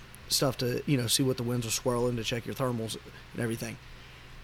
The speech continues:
I-, if you wanna be successful, there's many st-, steps that go into it, and success is based off of the person, not,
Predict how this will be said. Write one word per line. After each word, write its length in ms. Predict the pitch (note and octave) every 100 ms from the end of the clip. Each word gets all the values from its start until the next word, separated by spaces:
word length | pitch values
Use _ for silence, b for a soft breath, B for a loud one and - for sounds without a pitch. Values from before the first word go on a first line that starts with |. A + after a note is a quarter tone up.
| - - - - - - - - - - - - - -
I-, 60 |
if 400 | F3+ - D#3+ D3
you 100 | D#3
wanna 140 | E3+ G#3
be 120 | F#3+
successful, 600 | - C#3 - B2+ C3 C#3
there's 580 | B2+ A#2 B2 B2+ B2 - - - - - - D#3+
many 280 | D3+ D3
st-, 420 | B2 - - C#3+ -
steps 320 | - C#3+ -
that 60 |
go 140 | - D3
into 240 | D#3 A#2+
it, 120 | A#2 - -
and 240 | C#3 B2+
success 520 | - D#3 C3 F3 D#3+
is 80 | C#3+
based 340 | C3 C#3 B2
off 200 | - A#2+
of 240 | C3+ C3 - - - - - - - -
the 80 | -
person, 460 | - C#3+ B2+ A#2+
not, 260 | A#2+ B2 B2+